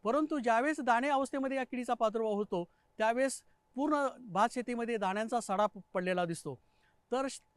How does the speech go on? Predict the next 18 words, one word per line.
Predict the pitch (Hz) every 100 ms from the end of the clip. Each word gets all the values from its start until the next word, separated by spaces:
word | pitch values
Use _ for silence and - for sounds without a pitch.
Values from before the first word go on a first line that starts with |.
| _
शेतकरी | - 214 - 262
बंधूंनो, | 240 226 247 254
ही | 233 240 254 214 214
एक | 226
महत्त्वाची | 196 208 226 233 233 202
आणि | 180 190 220 196 -
भयानक | 156 190 247 311
कीड | 233 233
आहे, | 208 196 190 _ _ -
त्यामुळे | 220 233 240
आपलं | 226
भात | 220 190 226
शेतीचं | 220 226 214 214
रात्रीतून | 185 180 240 254 247 185 -
पूर्ण | 226 254
नुकसान | 214 - 285
होऊ | 269 233
शकतं. | 240 196 202